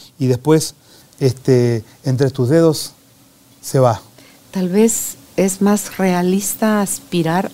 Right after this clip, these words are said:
Speaker 2: a la paz, tu paz interior.
Speaker 1: Bueno, la paz es independientemente de, de la consecuencia de éxito o fracaso, porque en la paz vos, si te equivocaste,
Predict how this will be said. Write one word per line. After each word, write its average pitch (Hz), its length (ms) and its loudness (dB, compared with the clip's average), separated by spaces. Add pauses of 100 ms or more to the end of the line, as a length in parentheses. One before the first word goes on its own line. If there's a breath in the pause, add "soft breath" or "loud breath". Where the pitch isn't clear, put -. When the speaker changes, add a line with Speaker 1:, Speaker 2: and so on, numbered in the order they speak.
Speaker 2:
a 175 120 -4
la 151 140 -6
paz, - 480 -8 (720)
tu 170 80 -6
paz - 240 -4
interior. 185 480 -4 (500 loud breath)
Speaker 1:
Bueno, 151 320 0
la 127 200 -6
paz 185 240 0
es 147 180 -8
independientemente 170 1120 0
de, 131 500 2
de 127 420 2
la 127 180 -2
consecuencia 175 960 -2 (280 loud breath)
de 123 100 -6
éxito 123 260 -8
o - 20 -10
fracaso, 160 560 -2
porque 120 240 -10
en 120 80 -6
la 113 100 -6
paz 147 380 -4 (480 soft breath)
vos, 135 340 0 (300)
si - 240 -6
te 131 120 -4
equivocaste, 175 840 -2